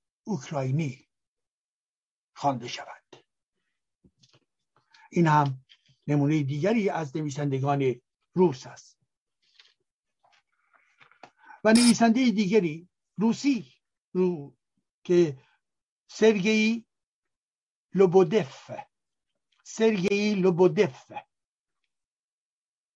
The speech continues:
میگه آنچه که در اوکراین می‌گذرد قبول کردنی نیست، بخشودنی نیست.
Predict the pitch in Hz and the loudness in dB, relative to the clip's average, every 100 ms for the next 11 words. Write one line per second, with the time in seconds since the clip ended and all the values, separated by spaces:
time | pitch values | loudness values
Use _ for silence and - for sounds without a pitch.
0 | _ _ _ _ _ _ _ _ _ _ | _ _ _ _ _ _ _ _ _ _
1 | _ _ _ _ _ _ _ _ _ _ | _ _ _ _ _ _ _ _ _ _
2 | _ _ _ _ _ _ _ _ _ 185 | _ _ _ _ _ _ _ _ _ -4
3 | 185 214 214 196 208 190 185 139 - - | 0 2 0 -2 0 0 0 -4 -12 -10
4 | 185 - 185 202 196 180 165 147 147 156 | -10 -2 0 0 0 -2 -4 -6 -6 -4
5 | 147 - _ _ _ _ _ _ _ _ | -6 -10 _ _ _ _ _ _ _ _
6 | _ _ _ _ _ _ _ _ _ _ | _ _ _ _ _ _ _ _ _ _
7 | _ _ 160 151 147 135 147 143 151 165 | _ _ -8 -6 -6 -4 -4 -2 -2 -2
8 | 185 135 - _ _ - 147 - - 165 | -2 -6 -12 _ _ -8 -6 -6 -6 -4
9 | 160 165 180 196 143 - - | -2 -2 -2 -2 -6 -12 -18